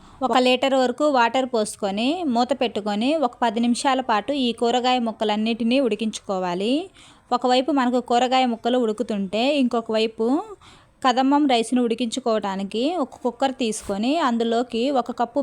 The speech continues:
బియ్యాన్ని తీసుకుంటున్నాను. ఏ కప్పుతో అయితే బియ్యం తీసుకుంటామో, అదే కప్పుతో ముప్పావు కప్పు కందిపప్పుని తీసుకొని, ఈ బియ్యం, కందిపప్పుని ఒక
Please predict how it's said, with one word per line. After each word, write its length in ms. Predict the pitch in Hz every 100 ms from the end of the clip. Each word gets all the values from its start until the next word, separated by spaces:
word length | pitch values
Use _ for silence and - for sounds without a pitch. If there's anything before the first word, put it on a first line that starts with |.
| 226
బియ్యాన్ని 360 | 226 240 254 247
తీసుకుంటున్నాను. 800 | 214 - 202 190 190 185 185 208 285 370 - - - 240
ఏ 40 | 247
కప్పుతో 300 | 262 - 285 269
అయితే 220 | 220 220 254
బియ్యం 240 | 233 240 247
తీసుకుంటామో, 720 | 220 208 - 208 190 190 202 262 370 - 220
అదే 180 | 220 269 269
కప్పుతో 380 | 240 202 - 247 330 277
ముప్పావు 340 | 233 247 240 233
కప్పు 180 | 226 240
కందిపప్పుని 560 | 226 220 233 240 240 247 226
తీసుకొని, 540 | 214 - 196 196 247 339 415 - - _ 262
ఈ 40 | 240
బియ్యం, 280 | 247 254 302 294
కందిపప్పుని 640 | 233 247 247 220 208 247
ఒక 60 | 311